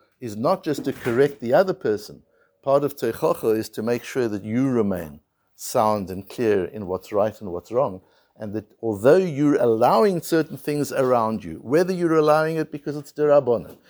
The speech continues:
whether you're allowing it because it's not mefurish in the Torah, whether you're allowing it because it's minhag avosayim, that's what they've always done, mutav shiyu shogegin, there are all sorts of reasons where as a leader you might stand back and say, "I'm not going to intervene."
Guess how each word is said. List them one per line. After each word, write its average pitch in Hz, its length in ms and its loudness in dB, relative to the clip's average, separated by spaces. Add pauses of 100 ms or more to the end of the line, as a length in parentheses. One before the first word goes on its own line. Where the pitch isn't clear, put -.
(200)
whether 170 260 -2
you're 170 200 0
allowing 160 400 4
it 156 120 -2
because 156 240 -2
it's 156 140 -6
not 160 180 0
mefurish 165 460 0
in 147 100 -4
the 151 80 0
Torah, 107 440 0
whether 160 280 -2
you're 170 240 0
allowing 156 460 2
it 156 200 -8
because 151 460 -4 (280)
it's 147 180 -10
minhag 160 300 2
avosayim, 151 460 4
that's 139 200 -2
what 156 160 0
they've 156 180 2
always 156 400 2
done, 120 320 2 (320)
mutav 170 240 -2
shiyu 165 280 -6
shogegin, 147 600 -2
there 127 80 2
are 131 60 -2
all 220 200 4
sorts 202 300 2
of 143 160 0
reasons 156 500 -2
where 147 200 4
as 135 120 0
a 131 80 4
leader 165 440 2
you 143 180 2
might 170 300 0
stand 151 360 -2
back 180 220 2
and 147 140 -8
say, 147 280 4 (280)
"I'm 139 240 -2
not 180 240 4
going 165 180 2
to 151 140 -2
intervene." 127 520 -2